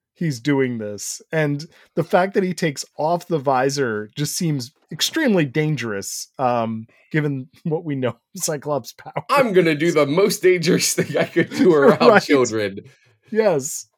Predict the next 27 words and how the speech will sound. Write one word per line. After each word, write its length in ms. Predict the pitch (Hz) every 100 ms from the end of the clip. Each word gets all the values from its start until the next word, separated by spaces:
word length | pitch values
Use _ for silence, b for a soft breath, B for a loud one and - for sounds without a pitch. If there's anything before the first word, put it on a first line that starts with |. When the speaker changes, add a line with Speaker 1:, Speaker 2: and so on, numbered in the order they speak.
| - -
Speaker 2:
To 160 | 180
show 400 | 180 - - 180
that 120 | 165 175
I 120 | 160
Speaker 1:
Yes. 80 | 131
Speaker 2:
can 80 | 127
shoot 340 | - 139 107
lasers. 680 | 120 120 110 85 85 85 - _ -
The 200 | 147 185
art 420 | 180 165 104 - _ _ _ _ _ 147
on 160 | 139
this 180 | 131 117
page, 460 | - 98 78 - -
and 140 | 131
I'm, 260 | 147 143 -
as 180 | 147 151
I'm 300 | 151 127 - _ -
looking, 540 | 160 170 135 127 127
doing 280 | 139 175 151
a 60 | 117
deep 540 | 104 - 131 117 -
analysis 600 | 113 110 104 101 98 92
on 240 | - 101 101
everyone's 480 | 110 107 98 92 85
art. 460 | 76 64 - - _ _
Speaker 1:
Yes, 320 | 131 127 104 -
yes. 340 | 110 95 -